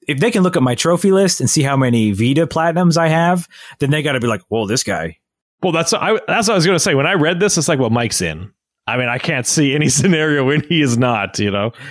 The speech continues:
Speaker 1: I mean, I would, I would like to think that I would be in, but you never know. Maybe they're also looking and seeing, like, "Now is this guy also on Twitter and really popular on Twitter?"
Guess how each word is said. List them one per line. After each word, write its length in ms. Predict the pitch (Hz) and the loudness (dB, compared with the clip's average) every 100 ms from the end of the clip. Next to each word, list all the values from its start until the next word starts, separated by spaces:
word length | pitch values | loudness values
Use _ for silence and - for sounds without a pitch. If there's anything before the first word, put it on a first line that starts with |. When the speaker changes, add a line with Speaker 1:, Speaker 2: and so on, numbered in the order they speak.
| - - - | -18 -16 -6
Speaker 1:
I 140 | 170 | -2
mean, 160 | 185 180 | 0 2
I 140 | 170 | 2
would, 260 | 151 127 104 - | 2 0 -2 -6
I 60 | 131 | -4
would 180 | 117 101 | -2 -2
like 380 | 113 135 160 - | -2 0 -2 -2
to 120 | - | -6
think 440 | 165 165 165 - - | -2 2 2 0 -4
that 140 | 147 170 _ - | -4 -4 _ -4
I 140 | 143 | 0
would 180 | 147 135 | 0 2
be 260 | 143 143 | 2 2
in, 280 | 147 147 135 - - | 2 2 0 -4 -4
but 220 | 127 113 | -2 -4
you 160 | - 135 | -2 0
never 260 | 139 131 131 | 2 2 2
know. 260 | 120 107 - - | 0 0 -6 -6
Maybe 320 | 147 180 202 | 0 2 2
they're 140 | 180 165 | 2 2
also 300 | 156 - 135 | 0 0 2
looking 340 | 131 147 131 | 0 0 -2
and 100 | 123 | 0
seeing, 220 | - 127 | 0 0
like, 400 | 123 113 107 - _ _ _ _ _ | 2 0 -2 -6 _ _ _ _ _
"Now 200 | 110 107 | -2 0
is 120 | 101 | 0
this 120 | 104 | -2
guy 180 | - 98 | -2 -2
also 480 | 92 98 98 117 110 | -2 -2 0 0 0
on 160 | 95 | -2
Twitter 480 | 92 - 110 123 147 | -6 -4 -2 2 2
and 320 | 151 135 107 | 0 0 0
really 180 | 107 107 | 0 -2
popular 540 | 107 107 101 120 110 98 | -2 -4 -2 0 0 0
on 140 | 101 | -2
Twitter?" 680 | - 107 92 113 139 165 | -4 -4 -2 -2 -2 -4